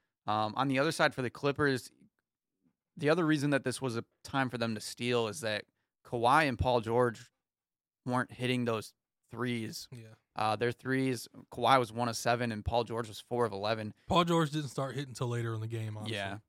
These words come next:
Speaker 1: which is kinda what Paul George does. But he finished with twenty-seven, Kawhi with twenty-nine, so they ended up getting their own. Um, but, you know, that was, again, they didn't shoot it that well. That was the time that the Mavericks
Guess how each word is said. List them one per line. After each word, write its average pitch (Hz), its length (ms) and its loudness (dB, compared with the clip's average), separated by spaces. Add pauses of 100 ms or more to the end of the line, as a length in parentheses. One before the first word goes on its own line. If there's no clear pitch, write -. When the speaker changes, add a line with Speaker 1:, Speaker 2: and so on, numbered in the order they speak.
Speaker 1:
which - 380 -8 (240)
is - 80 -16
kinda 123 220 -2
what 107 120 -2
Paul 107 220 -2
George 95 300 -8
does. 104 340 -2 (360)
But 123 280 6 (240)
he 139 240 -2
finished 151 280 0
with 123 80 -6
twenty-seven, 127 580 2
Kawhi 123 340 4
with 113 100 -6
twenty-nine, 110 540 -4
so - 120 -12
they 127 160 2
ended 131 180 2
up 117 160 0
getting 117 260 -2
their 110 280 0
own. 107 340 -4 (800)
Um, 98 380 -4
but, 107 260 0 (560)
you 117 100 -4
know, 101 240 -8 (1200)
that 123 180 4
was, 117 280 -4
again, 117 420 -2 (580)
they 117 120 -8
didn't 131 200 -2
shoot 151 220 -2
it 143 80 0
that 135 180 6
well. 127 400 4 (640)
That 113 100 2
was 113 140 -4
the 110 80 -10
time 110 320 -2
that 98 100 -12
the 101 60 -14
Mavericks 104 380 -4